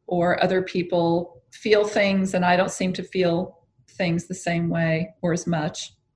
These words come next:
C E N people grow up to not really understand themselves all that well because they're out of tune with their feelings, and that makes it hard to really know who you are, what you want. So it's just kind of a basic feeling of being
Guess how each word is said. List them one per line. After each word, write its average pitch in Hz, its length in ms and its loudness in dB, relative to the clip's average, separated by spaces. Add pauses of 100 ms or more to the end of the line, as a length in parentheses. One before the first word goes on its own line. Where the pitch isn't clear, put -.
(680)
C - 360 -2
E 202 40 0
N 185 180 2
people 185 360 0
grow 175 300 2
up 170 260 0
to 170 500 0 (320)
not 190 260 2
really 185 260 2
understand 175 600 0
themselves 170 640 0
all 170 240 0
that - 200 2
well 165 400 0 (300)
because 175 760 -2 (340)
they're 180 200 2
out 165 160 6
of 165 100 -4
tune 175 200 -2
with 170 100 -2
their 165 140 -2
feelings, 160 420 -4
and 170 200 -2 (500)
that 175 140 2
makes 180 180 0
it 185 80 -8
hard 175 240 0
to - 100 -10
really 165 400 -2
know 185 200 2
who 208 100 0
you 185 200 0
are, 190 360 6
what 160 160 -2
you 180 120 -2
want. 180 440 0 (580)
So 220 240 0
it's 453 140 0
just - 240 -4
kind 359 160 -2
of 294 180 2
a - 20 -4
basic 202 420 2
feeling 190 340 2
of 165 120 -4
being 175 340 -2